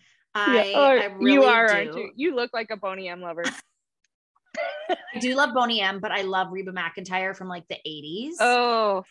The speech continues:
Speaker 1: I love
Speaker 2: yes.
Speaker 1: Dolly Parton and Kenny Rogers is my absolute favorite. I
Speaker 2: Mm-hmm.
Speaker 1: love,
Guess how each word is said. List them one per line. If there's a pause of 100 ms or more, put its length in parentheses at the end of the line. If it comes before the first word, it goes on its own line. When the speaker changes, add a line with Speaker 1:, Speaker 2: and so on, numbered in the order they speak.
Speaker 1:
I
love
Speaker 2:
yes. (140)
Speaker 1:
Dolly
Parton
and
Kenny
Rogers
is
my (100)
absolute
favorite. (580)
I
Speaker 2:
Mm-hmm.
Speaker 1:
love,